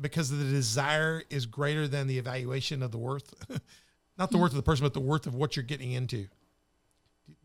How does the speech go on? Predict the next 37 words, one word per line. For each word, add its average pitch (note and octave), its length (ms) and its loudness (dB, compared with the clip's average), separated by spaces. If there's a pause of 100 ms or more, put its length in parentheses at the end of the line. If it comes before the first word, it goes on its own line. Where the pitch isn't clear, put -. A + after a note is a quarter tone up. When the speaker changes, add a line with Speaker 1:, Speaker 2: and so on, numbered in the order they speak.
Speaker 1:
you - 20 -2
think D#3 180 -2
there's C#3+ 140 0
a C3 60 2
drive A#2+ 420 -4
for E3+ 140 -2
that? D#3 260 0
Do C3+ 60 -4
you B2 60 -4
think C3+ 160 -4
there's A#2+ 100 -2
a G#2+ 40 -2
push? D3 200 -2
Do E3 100 0
you C#3+ 60 0
think D3+ 180 -2
it's - 80 -6
been C#3 160 -6
commercialized C3+ 840 -2 (280)
and D3 80 0
it's C3+ 100 -2
being C3+ 200 -2
pulled C#3+ 400 -4
on C3+ 240 0
by B2 140 -4
everybody? C3 460 -4 (100)
Speaker 2:
I A#3+ 60 6
mean, B3 320 8
I C4 100 8
don't D4 120 10
know. G#3+ 180 10
I G#3+ 100 10
think G#3 220 6
that, G3 140 8
like, F#3+ 200 6 (460)
I G#3 60 6
mean, G#3+ 300 10